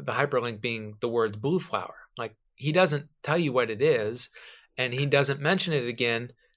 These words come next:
in the book. The only other place I've seen him mention it is in the prologue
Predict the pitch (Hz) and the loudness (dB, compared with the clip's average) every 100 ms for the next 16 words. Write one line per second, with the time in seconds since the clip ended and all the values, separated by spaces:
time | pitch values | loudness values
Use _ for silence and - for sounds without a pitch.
0 | _ - - 135 131 127 104 165 180 - | _ -14 -4 -2 -2 -4 -4 0 0 0
1 | 165 202 240 156 165 160 - _ _ _ | -4 0 0 2 4 2 0 _ _ _
2 | - 175 170 120 - _ _ _ - 175 | 0 2 4 0 -4 _ _ _ -4 0
3 | 180 131 135 131 120 - 123 139 123 113 | 0 0 0 -2 -4 -4 -4 -4 -4 -8
4 | - 151 147 147 113 98 104 - | -2 2 4 4 4 4 0 -4